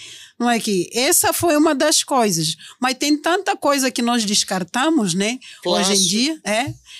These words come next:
Speaker 1: Aí não percebemos quais são as consequências que essas coisas causam à natureza e aos outros animais também que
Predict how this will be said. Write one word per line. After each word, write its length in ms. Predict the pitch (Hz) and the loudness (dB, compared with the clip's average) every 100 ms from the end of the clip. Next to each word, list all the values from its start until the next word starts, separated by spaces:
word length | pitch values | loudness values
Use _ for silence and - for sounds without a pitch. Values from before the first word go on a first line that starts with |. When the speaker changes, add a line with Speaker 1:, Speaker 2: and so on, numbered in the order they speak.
| - - | -14 -6
Speaker 1:
Aí 760 | 233 226 240 269 320 359 453 311 | -2 2 2 2 4 4 4 4
não 280 | 262 277 277 | 4 2 2
percebemos 680 | 294 - 285 247 320 339 | 2 2 0 2 4 2
quais 320 | - 320 320 339 | 2 0 0 2
são 160 | 330 | 2
as 140 | 320 - | 2 2
consequências 580 | 269 254 277 277 262 | 0 0 0 0 0
que 120 | - 269 | -2 -2
essas 280 | 277 311 | 0 0
coisas 400 | - 262 269 262 | 0 0 2 0
causam 560 | - 262 262 302 311 339 - - - | -2 0 0 2 0 0 -4 -14 -6
à 120 | 226 | -2
natureza 680 | 220 - 226 220 277 294 320 | 0 0 0 0 0 0 0
e 200 | 294 294 | 0 0
aos 240 | 262 226 | 0 0
outros 360 | 247 247 277 247 | 0 0 0 0
animais 440 | 233 220 233 - | 0 0 0 0
também 320 | 247 220 240 | 0 0 -2
que 320 | 240 214 170 | -4 -4 -6